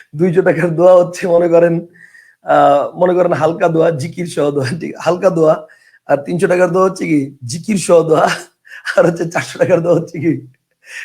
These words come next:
কাইন্দা দিয়া দোয়া। এখন আপনি যদি দোয়া করে দিতে চান,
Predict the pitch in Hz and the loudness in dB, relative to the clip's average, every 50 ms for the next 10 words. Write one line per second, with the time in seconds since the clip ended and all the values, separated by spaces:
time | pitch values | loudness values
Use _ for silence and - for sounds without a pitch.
0 | - _ - 190 202 202 196 202 202 190 208 196 180 160 139 123 135 151 131 123 | -18 _ 0 0 2 2 2 2 2 2 2 2 2 0 -4 -4 -6 -6 -8 -8
1 | - - _ _ _ _ 170 139 - - _ _ _ _ _ _ _ _ _ _ | -12 -18 _ _ _ _ -6 -6 -6 -10 _ _ _ _ _ _ _ _ _ _
2 | _ _ _ _ _ _ _ - - - - - - 143 131 127 160 170 165 165 | _ _ _ _ _ _ _ -14 -14 -12 -6 -4 -2 -2 -2 2 4 4 4 4
3 | 170 - 190 180 202 196 202 170 180 196 202 190 175 196 190 190 208 196 214 220 | 0 -6 -6 -6 -4 -6 -4 -2 0 0 2 2 2 0 -2 -2 0 0 0 0
4 | 233 - | 0 -4